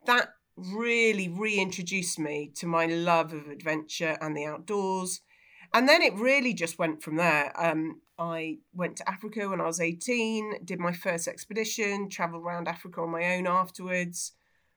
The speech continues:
By the time I was twenty-one, I was leading my first expedition to a place called the Taklamakan, um, Desert in China. And Taklamakan means you go in, but you don't come out. So it's a super cool name. Uh,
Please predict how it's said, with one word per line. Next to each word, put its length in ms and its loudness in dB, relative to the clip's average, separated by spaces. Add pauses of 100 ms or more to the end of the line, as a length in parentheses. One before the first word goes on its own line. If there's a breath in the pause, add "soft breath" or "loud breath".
By 60 -4
the 100 -4
time 220 0
I 60 4
was 120 2
twenty-one, 760 2 (100)
I 200 2
was 280 -4
leading 440 -2
my 140 -2
first 380 -2
expedition 760 -4 (640 loud breath)
to 140 0
a 20 2
place 320 4
called 220 -6
the 60 -12
Taklamakan, 1040 0 (540 loud breath)
um, 540 2
Desert 340 2
in 120 -2
China. 380 6
And 220 4
Taklamakan 760 -2
means 320 -2
you 100 -2
go 220 0
in, 320 -4
but 180 -12
you 60 -12
don't 280 -8
come 160 -10
out. 440 -12 (360 loud breath)
So 160 -20
it's 140 -10
a 60 -8
super 560 0
cool 240 -4
name. 540 4 (120)
Uh, 320 8